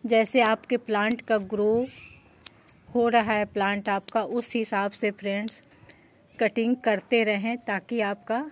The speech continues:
कोई भी बोनसाई, टोपियारी मैच्योर लगे फ्रेंड्स कि हाँ, अब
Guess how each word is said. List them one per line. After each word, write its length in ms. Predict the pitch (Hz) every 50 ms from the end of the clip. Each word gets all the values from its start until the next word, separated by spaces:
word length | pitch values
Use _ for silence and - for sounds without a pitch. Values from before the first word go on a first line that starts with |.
| - - _ _ - - - - - _ -
कोई 260 | 214 202 208 226 233
भी 180 | 196 208 233 202
बोनसाई, 680 | 185 202 202 202 202 190 - 208 185 190 196 202 214 208
टोपियारी 840 | - 220 196 190 - 214 202 196 190 190 190 190 214 214 226 - - _ - _ _ _ - - - - _ -
मैच्योर 680 | 202 202 202 202 202 - - - 233 220 220 226 208 202
लगे 360 | 190 180 180 180 175 185 180 175
फ्रेंड्स 520 | - - 185 170 175 180 - - - - - - _ - - - - - - - - -
कि 80 | - 185
हाँ, 280 | 165 208 196 196 196 143 175
अब 160 | 190 196